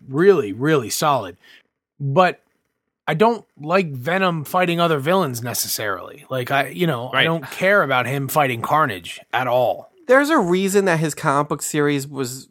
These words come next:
Speaker 3: short-lived, has been short-lived, every single time they try to do it, because nobody likes the anti-hero Venom. Everybody likes the villain Venom.
Speaker 1: Right.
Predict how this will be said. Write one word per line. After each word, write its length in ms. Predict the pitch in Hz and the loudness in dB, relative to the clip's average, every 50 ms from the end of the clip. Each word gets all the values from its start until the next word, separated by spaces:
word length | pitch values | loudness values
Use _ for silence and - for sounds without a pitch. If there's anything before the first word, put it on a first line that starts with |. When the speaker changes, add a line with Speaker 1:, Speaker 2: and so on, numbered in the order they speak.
| _ _ 214 | _ _ _
Speaker 3:
short-lived, 720 | - - - 156 147 135 - - 131 113 107 73 64 - - - | -14 -6 0 2 2 2 0 -2 -6 -6 -6 -8 -12 -16 -20 -12
has 240 | - 160 156 143 - | -2 -2 -2 0 0
been 120 | 139 123 110 | -4 -6 -4
short-lived, 520 | - 127 110 - - 104 73 65 - - _ | -4 -4 -4 -4 -6 -12 -14 -14 -16 -8 _
every 180 | 151 147 156 156 | -2 -2 -2 -2
single 240 | 147 165 156 151 135 | -2 -2 0 0 0
time 220 | - 143 139 131 | 2 0 0 0
they 60 | 123 117 | -2 -2
try 180 | 131 117 113 | -2 -2 -2
to 80 | 104 104 | -2 -2
do 180 | 117 110 101 85 | -4 -4 -4 -4
it, 60 | 80 | -6
because 240 | - 113 - 123 120 135 | -8 -6 -6 -4 0 2
nobody 300 | 156 190 220 247 262 233 | 4 4 4 2 0 -2
likes 380 | 185 170 180 185 185 160 - | 0 0 2 0 0 0 -2
the 140 | - 151 - 147 147 | -6 -6 -2 -2 -2
anti-hero 560 | 135 - - 127 117 - 120 110 101 101 101 | -2 -2 -4 -8 -4 -2 -2 0 0 -2 -2
Venom. 340 | - 95 95 - - - - | -4 -4 -6 -6 -10 -12 -6
Everybody 480 | - 107 107 135 156 165 175 175 185 190 | -4 -4 -2 -2 -2 -2 0 0 0 0
likes 360 | 170 147 139 135 135 135 - - _ _ _ _ _ _ _ _ | 2 2 2 2 0 -2 -8 -16 _ _ _ _ _ _ _ _
the 160 | 139 127 127 123 | -2 0 0 2
villain 480 | 127 139 151 139 127 113 113 107 131 - _ - | 4 4 6 6 4 2 0 -4 -10 -16 _ -6
Venom. 340 | 127 110 107 95 - - - _ | -4 -2 -2 -2 -6 -10 -12 _
Speaker 1:
Right. 260 | 165 202 202 - - | 0 0 0 0 -4